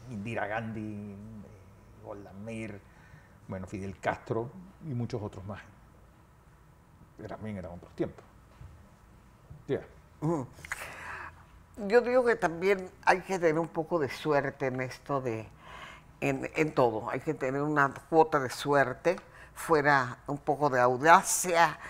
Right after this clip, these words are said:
Speaker 2: un poco de querer hacer las cosas bien, un poco de querer, eh, tener éxito en
Speaker 1: Sí.
Speaker 2: lo que haces. Y todo eso se une y entonces sale lo que tú acabas de hablar.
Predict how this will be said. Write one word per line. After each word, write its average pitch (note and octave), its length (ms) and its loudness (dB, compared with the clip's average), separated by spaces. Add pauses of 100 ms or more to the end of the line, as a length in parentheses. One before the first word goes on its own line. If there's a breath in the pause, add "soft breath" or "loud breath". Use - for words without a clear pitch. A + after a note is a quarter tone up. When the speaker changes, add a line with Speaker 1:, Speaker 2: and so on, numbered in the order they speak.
(220 loud breath)
Speaker 2:
un E3+ 160 -2
poco F3 320 4
de D3 160 0
querer D3 340 2
hacer D3+ 360 2
las C#3+ 140 -4
cosas - 400 -6
bien, E3 560 -2 (440 loud breath)
un F#3 120 -4
poco F3 380 4
de D3+ 140 2
querer, D3 680 0 (440 loud breath)
eh, C3+ 420 4 (420)
tener F#3 340 6
éxito D#3+ 760 2 (100)
en D#3 80 0
Speaker 1:
Sí. C3+ 60 2
Speaker 2:
lo C3 100 2
que C#3 100 2
haces. C#3 540 6 (600 loud breath)
Y D#3+ 320 2 (180)
todo B3 140 10
eso D4 200 6
se B3 140 4
une C4+ 500 6 (200)
y F3+ 80 0
entonces F3+ 440 -2
sale E3 320 0 (360 loud breath)
lo D3 120 -4
que C#3 120 -12
tú C#3+ 160 -4
acabas A#2+ 320 2
de G#2+ 60 -6
hablar. - 340 -12